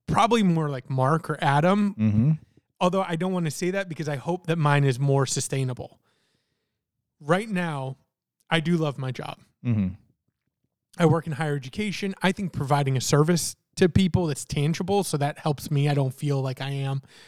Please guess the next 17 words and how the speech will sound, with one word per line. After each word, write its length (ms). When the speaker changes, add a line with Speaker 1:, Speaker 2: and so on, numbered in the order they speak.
Speaker 1:
just 140
kind 200
of, 180
you 120
know, 220
peddling 540
in 140
something 380
that 80
I 40
don't 220
believe 440
in. 260
So 560
I, 420
I, 100
I 40